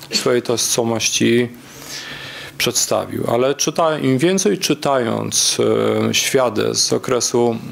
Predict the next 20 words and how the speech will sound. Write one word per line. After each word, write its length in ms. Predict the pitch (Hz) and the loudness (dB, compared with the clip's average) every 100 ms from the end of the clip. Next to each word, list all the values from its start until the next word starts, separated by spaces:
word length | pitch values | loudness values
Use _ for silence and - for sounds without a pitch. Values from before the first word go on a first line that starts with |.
| 123 117 | -2 0
e, 480 | 117 117 113 117 117 | 2 2 2 0 2
zagłady, 920 | 127 120 120 110 104 107 135 165 165 | 0 2 2 2 2 0 2 0 -2
no 180 | 143 151 | 0 0
i 100 | 208 | 0
też 380 | 208 185 170 - | 0 0 0 -2
opracowania, 760 | 170 165 160 - 156 156 151 120 | -2 -2 0 0 0 0 0 -4
które 340 | - 123 117 | 0 2 2
dzisiaj 580 | 120 127 117 113 113 113 - - - - - - - - | 0 0 2 4 4 2 -2 -16 -14 -14 -12 -14 -12 -4
znamy, 400 | 117 127 120 107 | 0 0 0 -2
czy 160 | - | -2
Sebastiana 800 | - 107 104 101 - 113 113 117 | 0 0 0 0 0 0 2 2
Rejaka, 680 | 123 135 139 - 131 117 110 | 4 4 2 0 0 0 0
czy 420 | - - 110 113 - | 0 2 2 2 0
ten 200 | 110 104 | -2 0
tom 220 | 117 113 | 0 0
przygotowany 800 | - 117 110 104 110 110 117 113 | 0 0 0 0 0 0 0 0
przez 340 | 107 113 104 - | 0 0 0 0
Pawła, 640 | 117 107 107 107 110 110 113 - | -2 0 2 4 2 0 -6 -4
e, 240 | 117 113 113 | 0 0 0
Śpiewaka, 920 | - - 120 123 117 - 123 165 | -2 0 0 2 0 0 0 0